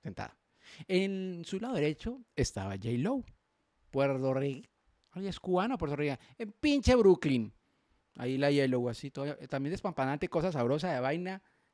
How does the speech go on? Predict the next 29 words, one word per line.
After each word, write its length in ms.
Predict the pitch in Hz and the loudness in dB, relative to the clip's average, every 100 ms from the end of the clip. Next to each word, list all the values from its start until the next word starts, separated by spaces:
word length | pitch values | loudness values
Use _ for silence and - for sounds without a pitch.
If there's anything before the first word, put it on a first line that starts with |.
| _ | _
cosa 460 | - 226 - 220 220 | 6 6 6 -2 -4
rica 440 | - 202 208 202 | 0 0 0 -2
y 60 | 208 | -4
sabrosa. 500 | 107 98 95 - - - _ _ _ _ _ _ _ _ _ _ _ | -6 -8 -10 -12 -18 -20 _ _ _ _ _ _ _ _ _ _ _
Bueno, 260 | - 185 202 | -10 -8 -8
y 140 | 170 143 | -8 0
también 360 | 151 139 165 | 0 2 2
había 320 | 214 202 190 190 | 4 8 8 6
una 340 | 196 202 196 | 0 -2 -2
tercera 520 | - 147 - 180 185 185 180 _ - | 0 2 4 4 4 0 -8 _ -8
silla 420 | - 247 160 147 | 0 2 4 4
ocupada 520 | - 139 - 147 196 | 4 2 4 6 8
y 60 | 196 | 10
era 120 | 160 | 10
Tom 200 | 156 139 | 8 6
Cruise. 460 | - 330 294 - - _ _ _ _ _ _ _ _ | 6 8 6 0 -14 _ _ _ _ _ _ _ _
Joven, 400 | - - 160 156 - _ | -8 -2 -2 -4 -12 _
también. 300 | - 95 123 - _ _ _ _ | -14 -10 -12 -12 _ _ _ _
Apuesto 420 | - 117 135 - 117 | -12 -6 -6 -6 -8
galán, 280 | 107 143 156 | -6 -6 -4
millonario. 440 | 113 107 185 220 - _ _ _ _ _ _ _ _ - - - - _ _ _ _ _ _ _ _ _ | -6 -6 -8 -10 -14 _ _ _ _ _ _ _ _ -20 -20 -20 -20 _ _ _ _ _ _ _ _ _
Haciendo 360 | 110 110 165 196 | -2 2 2 0
un 20 | |
pacto 240 | 220 214 | -2 -2
con 140 | 247 220 | 0 0
el 100 | 170 | 2
Viruñas. 480 | 143 156 151 127 170 | 2 2 0 -4 -2
"No 160 | 208 | 0
envejeceremos." 1160 | 320 320 202 170 170 214 190 - - - - | 2 0 2 6 8 10 10 8 6 -4 -14